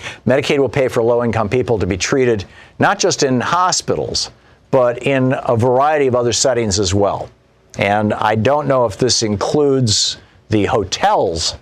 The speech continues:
that they are buying up in Washington State. They're buying these, these older hotels where you walk in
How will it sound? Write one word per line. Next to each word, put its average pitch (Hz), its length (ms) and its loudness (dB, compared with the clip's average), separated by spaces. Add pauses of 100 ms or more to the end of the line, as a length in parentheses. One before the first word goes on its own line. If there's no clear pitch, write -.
(120)
that 104 220 0
they 113 120 2
are 98 140 2
buying 87 460 -2
up - 180 -4
in 95 100 -2
Washington 92 380 -2
State. 87 320 -2
They're 98 80 0
buying 113 260 0
these, 110 160 -2 (300)
these 98 180 0
older 135 360 2
hotels 117 600 0
where 101 140 0
you 92 160 0
walk 110 400 0
in 113 260 -2